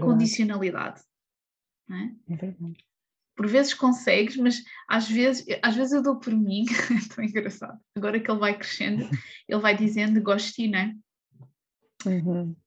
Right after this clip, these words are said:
Speaker 1: E, e é super engraçado, porque normalmente, acho eu, pelo menos até ao, ao dia dois, não é?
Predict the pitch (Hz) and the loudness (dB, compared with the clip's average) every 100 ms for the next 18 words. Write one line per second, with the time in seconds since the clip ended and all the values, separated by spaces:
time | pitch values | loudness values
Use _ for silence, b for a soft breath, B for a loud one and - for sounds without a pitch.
0 | _ 220 220 214 214 214 214 214 240 247 | _ 4 6 6 4 2 2 2 0 0
1 | 240 220 214 214 - - - _ - 208 | 2 4 2 0 -4 -4 -8 _ -4 -4
2 | 214 - - _ _ _ _ _ _ _ | -4 -12 -12 _ _ _ _ _ _ _
3 | 202 208 233 226 190 190 202 202 185 - | -4 2 4 4 2 0 -2 -4 -6 -14
4 | - 196 190 - - 190 202 214 202 196 | -14 -10 -8 -8 -4 -4 -4 -6 -4 -2
5 | 202 202 202 208 - 185 202 208 190 190 | -4 -4 -2 -2 -4 -6 -2 0 0 -2
6 | 190 - 220 220 | -6 -10 -8 -6